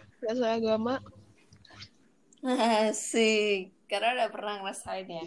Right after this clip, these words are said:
Speaker 1: Iya.
Speaker 2: Oh. <laughs> Eh, eh, paham, paham. Hmm.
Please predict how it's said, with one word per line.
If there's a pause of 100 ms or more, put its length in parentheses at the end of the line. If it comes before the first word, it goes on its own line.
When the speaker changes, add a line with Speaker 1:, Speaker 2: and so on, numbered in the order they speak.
(140)
Speaker 1:
Iya. (1600)
Speaker 2:
Oh.
<laughs> (2000)
Eh, (560)
eh,
paham,
paham. (800)
Hmm.